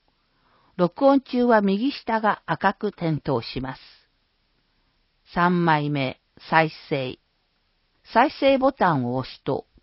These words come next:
通話内容が再生されます。エスエヌエス型投資、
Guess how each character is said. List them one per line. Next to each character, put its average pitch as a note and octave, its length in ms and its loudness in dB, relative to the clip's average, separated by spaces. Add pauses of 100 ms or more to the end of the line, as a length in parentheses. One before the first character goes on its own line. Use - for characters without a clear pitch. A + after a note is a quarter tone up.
(140)
通 B3 80 -4
話 B3+ 240 4
内 A3+ 300 0
容 A#2+ 200 -6
が A#2 200 -8 (160)
再 D3 280 0
生 A#2+ 160 -2
さ B2+ 160 -10
れ A#2 120 -12
ま B2+ 140 -10
す。 - 80 -18 (3000)
エ D3+ 120 -2
ス - 200 -8
エ B3 160 2
ヌ A#3+ 120 2
エ A3 100 -2
ス - 160 -8
型 G#3 300 -2
投 E3+ 320 -2
資、 - 320 -10